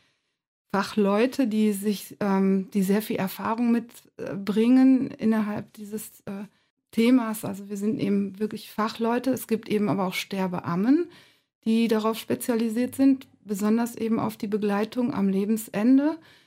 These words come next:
Besonders eben, äh, Sterbende, aber besonders eben die Angehörigen auch, die können und müssen eigentlich auch besonders aufgefangen werden in ihren Ängsten.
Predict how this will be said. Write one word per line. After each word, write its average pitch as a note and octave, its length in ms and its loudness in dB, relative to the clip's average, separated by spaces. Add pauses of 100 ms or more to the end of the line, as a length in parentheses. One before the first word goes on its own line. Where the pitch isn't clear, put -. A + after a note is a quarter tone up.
(640)
Besonders C4 520 2
eben, A#3 440 0
äh, F#3+ 160 -6
Sterbende, A#3+ 500 -2
aber G#3+ 160 0
besonders B3 400 2
eben A3+ 160 0
die - 220 -4
Angehörigen F3+ 640 2
auch, F3 240 -4
die C4+ 360 2
können B3+ 640 2
und G#3+ 460 0
müssen B3+ 480 2
eigentlich - 420 -10
auch G#3 180 -6
besonders A3 580 2
aufgefangen G#3 760 -4
werden G3+ 340 -4
in A3 140 -4
ihren G#3 320 -6
Ängsten. A#3 640 0